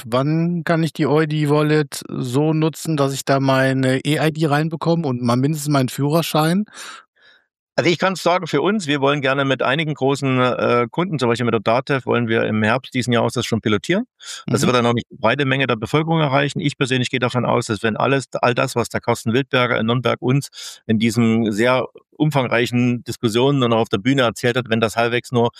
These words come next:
Speaker 2: zur Hälfte eintritt, glaub ich, dass wir im Frühjahr nächsten Jahres einen breiten Massenmarkt-Launch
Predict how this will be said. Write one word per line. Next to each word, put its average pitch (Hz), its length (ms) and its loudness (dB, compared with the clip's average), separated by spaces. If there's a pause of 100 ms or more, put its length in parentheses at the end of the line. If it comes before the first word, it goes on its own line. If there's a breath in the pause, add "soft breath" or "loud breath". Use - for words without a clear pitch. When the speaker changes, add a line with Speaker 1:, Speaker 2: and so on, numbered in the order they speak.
(180 loud breath)
Speaker 2:
zur 110 120 -2
Hälfte 127 360 0
eintritt, 123 380 -2 (140)
glaub 110 240 2
ich, 123 160 -4
dass 113 220 -4
wir 113 100 2
im 104 100 0
Frühjahr 117 240 0
nächsten 110 320 -2
Jahres 104 320 2
einen 101 240 0
breiten 101 360 -2
Massenmarkt-Launch 98 840 -2